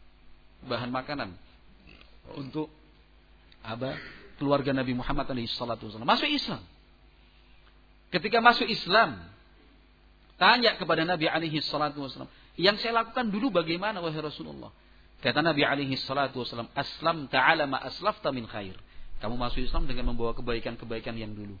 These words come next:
Nah, maka Hakim bin Hizam mengucapkan tekad, "Apapun yang saya lakukan di masa jahiliyah akan saya lakukan di masa Islam." Sehingga pernah ketika beliau wukuf di Arafah,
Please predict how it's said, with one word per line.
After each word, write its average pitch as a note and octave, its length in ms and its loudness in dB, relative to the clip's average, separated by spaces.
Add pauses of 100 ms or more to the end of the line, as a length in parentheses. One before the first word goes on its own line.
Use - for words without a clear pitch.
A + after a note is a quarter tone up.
(840)
Nah, E2+ 200 -16 (520)
maka B2 240 2
Hakim F3+ 320 6
bin D#3+ 160 0
Hizam F3+ 480 -2 (640)
mengucapkan C#3+ 720 -4 (720)
tekad, C#3 320 0 (880)
"Apapun E3+ 480 0
yang C#3+ 160 0
saya C3+ 240 -4
lakukan D3 240 -8
di C3+ 80 -4
masa B2 320 -4
jahiliyah B2 480 -6 (320)
akan A#2+ 240 -10
saya A2+ 240 -8
lakukan B2+ 240 -8
di G#2+ 160 -10
masa G#2 160 -12
Islam." F#2 320 -16 (560)
Sehingga A#2+ 240 -4
pernah D3 400 4 (400)
ketika C3+ 320 0
beliau C#3+ 240 4
wukuf C#3 400 4
di D3 80 6
Arafah, D3+ 480 4